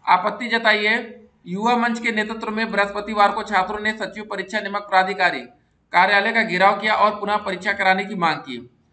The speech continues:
युवा मंच के अध्यक्ष अनिल सिंह ने कहा कि परीक्षा नियामक प्राधिकारी कार्यालय युवाओं के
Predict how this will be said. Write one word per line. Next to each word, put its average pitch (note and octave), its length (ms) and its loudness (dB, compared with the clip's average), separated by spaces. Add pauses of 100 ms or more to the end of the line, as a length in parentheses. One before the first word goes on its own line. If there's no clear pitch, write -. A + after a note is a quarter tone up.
(360)
युवा G#3+ 320 0
मंच A#3 220 -2
के A#3+ 80 -2
अध्यक्ष A3+ 340 0
अनिल A3 300 -4
सिंह A3+ 140 -4
ने A3 120 -2
कहा G3+ 260 4
कि A3+ 220 -6
परीक्षा G3+ 340 -4
नियामक G#3+ 260 -4
प्राधिकारी G3+ 500 0
कार्यालय F#3+ 480 4
युवाओं F#3+ 320 2
के D3+ 200 -6